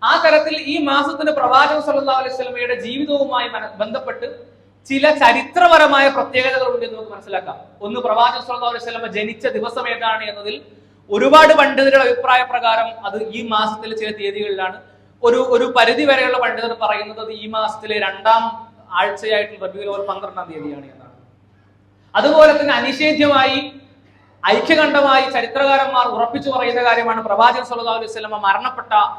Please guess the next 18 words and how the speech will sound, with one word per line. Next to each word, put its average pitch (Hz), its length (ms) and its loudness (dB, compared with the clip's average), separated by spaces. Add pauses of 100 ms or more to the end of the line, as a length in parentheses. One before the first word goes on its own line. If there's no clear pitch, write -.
(640)
തീയതിയും 240 640 0
ഈ 208 80 -6
മാസത്തിലാണ്, 208 800 -2
റബീഉൽ 190 280 -6
അവൽ 190 180 -2
പന്ത്രണ്ടിനാണ് 165 540 -12
എന്ന്. 143 120 -18 (680)
അതുകൊണ്ട് 285 440 4
തന്നെ - 360 -4 (360)
ഈ 294 100 -2
മാസത്തിന് 294 600 2
ചരിത്രപരമായ 285 840 6
പ്രത്യേകത 269 540 2
നമുക്ക് 247 240 -4
പ്രവാചകനിലേക്ക് 247 840 2
ചേർത്ത് 240 260 -4
മനസ്സിലാക്കാൻ 262 380 -10
സാധിക്കും. - 260 -12